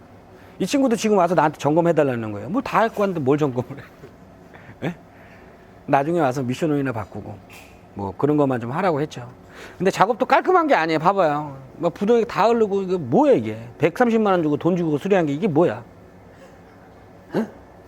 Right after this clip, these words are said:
이거 봐, 이거 봐, 이거 봐. 다, 이거 봐. 기름 다 묻어갖고 이거.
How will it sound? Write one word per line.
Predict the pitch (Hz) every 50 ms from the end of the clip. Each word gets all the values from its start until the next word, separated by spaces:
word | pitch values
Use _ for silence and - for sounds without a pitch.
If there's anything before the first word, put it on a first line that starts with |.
| - - - - - - - - - - - - - - - - - - - - - - - - - - - - - - -
이거 | - 285 294 269
봐, | 247 220
이거 | 202 196 196
봐, | 190 180
이거 | 202 220 240 247
봐. | 240 196
다, | - - - 220 - -
이거 | 180 226 240
봐. | 247 240 220
기름 | - - - 226 240 226 214 185
다 | - - 226
묻어갖고 | 233 214 233 214 226 - - 214
이거. | 196 196 202 165